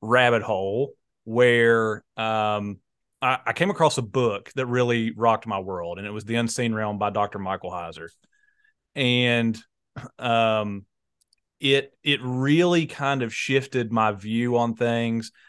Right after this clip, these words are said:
and, uh, just my view of the world, honestly. <clears throat> And obviously, for those who are watching, they've <laughs> seen probably by now the, the docuseries Dark Holler, and that kind of records some of the things that <laughs> happened very shortly after,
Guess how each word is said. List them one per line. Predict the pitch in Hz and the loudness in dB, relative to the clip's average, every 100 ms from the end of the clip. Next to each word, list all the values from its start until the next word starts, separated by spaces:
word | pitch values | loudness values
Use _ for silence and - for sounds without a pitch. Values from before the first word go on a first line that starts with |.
| _ _ _ - | _ _ _ -4
and, | 117 113 113 110 110 107 98 - | 0 2 2 0 -2 -4 -6 -10
uh, | 113 110 | -4 -2
just | 104 147 160 | 0 0 2
my | 143 | 2
view | 123 127 | 2 -2
of | 107 | -2
the | 98 | -6
world, | 95 76 58 - - | -8 -10 -14 -16 -10
honestly. | 101 90 - 80 76 _ - | -8 -8 -12 -14 -16 _ -12
<clears throat> | 117 - _ _ _ - - | -12 -14 _ _ _ -12 -2
And | 131 131 131 127 117 - _ _ | 2 4 2 2 -2 -8 _ _
obviously, | 127 131 131 131 156 | 2 4 2 0 -2
for | 135 | -2
those | 120 120 117 | 0 0 -2
who | 117 | -6
are | 110 | -4
watching, | 107 110 - 127 | 0 0 -2 -6
they've | 117 110 - | -4 -4 -4
<laughs> | |
seen | - 160 139 113 - - - _ - | 0 2 2 0 -8 -20 -20 _ 2
probably | 139 123 120 117 | 4 4 0 2
by | 117 | 2
now | 113 113 120 135 110 | 2 0 0 -2 -4
the, | 113 110 113 | -2 -2 -2
the | 113 | -2
docuseries | 123 120 117 - 113 110 | 0 0 -2 -8 -6 -4
Dark | 127 127 127 | 2 2 4
Holler, | 110 113 165 - _ _ _ - | 2 4 0 -4 _ _ _ -2
and | 127 127 127 127 123 | 2 2 2 -2 -2
that | 127 139 156 | 2 2 2
kind | - 147 151 | -4 -2 -2
of | 135 | -4
records | 131 135 143 143 151 135 - | -6 -6 0 2 2 -2 -2
some | 143 151 | 0 2
of | 131 | -2
the | 131 | -6
things | 131 143 156 139 | 0 2 2 2
that | 147 127 | 0 2
<laughs> | 156 | 0
happened | 170 160 156 | 2 2 0
very | - 180 160 | 4 4 4
shortly | 180 - 170 175 151 156 | 2 2 2 2 0 2
after, | 180 226 - 135 | 2 0 -4 -6